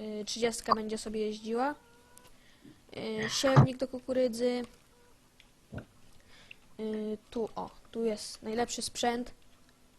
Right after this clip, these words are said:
To jest chyba pierwsza prasa, jaką widziałem do pobrania, do kostek.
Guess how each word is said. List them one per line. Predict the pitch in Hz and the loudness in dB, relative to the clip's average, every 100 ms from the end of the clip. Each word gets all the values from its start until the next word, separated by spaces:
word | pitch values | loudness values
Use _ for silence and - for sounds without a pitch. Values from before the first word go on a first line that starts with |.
| - - - - - - - - - - - - - - | -20 -20 -20 -20 -20 -20 -14 -12 -12 -12 -16 -18 -8 -2
To | |
jest | 240 - | 0 0
chyba | 247 | 0
pierwsza | 240 262 262 254 - 254 | 2 6 4 4 -2 -2
prasa, | 247 247 247 254 | 0 0 2 0
jaką | 247 240 233 | 0 -4 -4
widziałem | 226 247 240 | 0 0 0
do | 240 | -2
pobrania, | 233 214 240 240 240 247 247 - - | -4 -2 -2 0 0 0 -2 -8 -4
do | 226 | -4
kostek. | - 233 220 - 240 240 | 0 0 0 2 2 2